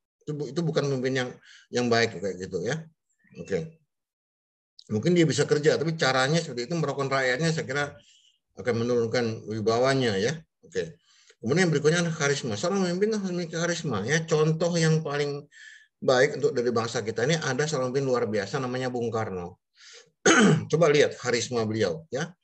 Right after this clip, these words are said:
Begitu beliau mau pidato, ratusan ribu rakyat itu kumpul. Ya, mendengarkan dengan baik apa yang dia, apa yang beliau katakan, apa yang beliau ucapkan. Ya, ini dia.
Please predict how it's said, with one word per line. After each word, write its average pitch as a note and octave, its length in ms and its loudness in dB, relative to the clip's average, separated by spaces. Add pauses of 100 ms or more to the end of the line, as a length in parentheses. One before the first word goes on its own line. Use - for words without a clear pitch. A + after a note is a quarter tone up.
(180)
Begitu A2+ 400 -6
beliau B2 240 4
mau B2+ 160 2
pidato, B2+ 400 2
ratusan C3 500 -2
ribu C3+ 640 -2 (420)
rakyat B2+ 460 -2
itu B2+ 180 -2
kumpul. A#2 600 -2 (1000)
Ya, C3 320 -4 (240)
mendengarkan C#3 720 2
dengan C3+ 240 0
baik C3 400 0
apa A2 200 -4
yang A#2+ 200 -2
dia, A#2 240 2
apa A#2 400 -4
yang A#2+ 160 -4
beliau A#2+ 280 2
katakan, G#2+ 520 -8
apa G#2 160 -8
yang A#2+ 80 -2
beliau A#2+ 160 -2
ucapkan. F#2+ 480 -6 (400)
Ya, A#2 160 -4 (400)
ini G#2 240 -2
dia. F2+ 240 -4